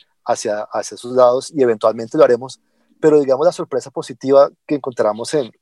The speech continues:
en todas estas fases de investigación con usuario, de exploración, es que realmente el contenido es lo que mueve a la audiencia para suscribirse. Más allá que tú le digas que de pronto le vas a empaquetar con, con Netflix, con Spotify, o,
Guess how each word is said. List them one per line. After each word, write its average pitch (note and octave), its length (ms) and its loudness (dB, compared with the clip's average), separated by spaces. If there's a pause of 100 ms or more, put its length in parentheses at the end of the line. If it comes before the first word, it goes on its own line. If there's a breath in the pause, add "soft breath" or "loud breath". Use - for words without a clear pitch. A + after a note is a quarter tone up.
(100)
en C3 100 -6
todas A2 240 0
estas A#2+ 240 -8
fases C3+ 340 2
de C3 200 4
investigación A2 580 -4
con C#3 160 -6
usuario, A#2+ 640 6
de A#2 80 -10
exploración, A2+ 580 -4 (500)
es C#3+ 140 -2
que D3+ 120 0
realmente D3+ 380 4
el D#3+ 80 -4
contenido C3 640 -6 (440)
es A#2+ 160 -6
lo C#3+ 100 0
que - 120 -4
mueve A2+ 540 -2
a C3+ 120 -6
la A#2+ 60 0
audiencia A2 540 -8 (580)
para G#2+ 180 -6
suscribirse. - 580 -2 (380 soft breath)
Más A#2+ 200 4
allá C3 160 6
que C3 120 -2
tú C3 120 -6
le C3 100 4
digas B2+ 340 2
que C#3+ 100 0
de B2 60 2
pronto G#2+ 260 -6
le A#2 60 2
vas A#2 200 4
a A#2 40 -6
empaquetar G#2+ 480 -4
con, A2+ 320 -4 (580 soft breath)
con G#2+ 320 0
Netflix, A#2+ 560 2
con A2 160 -6
Spotify, A2+ 1120 2
o, G2+ 720 -8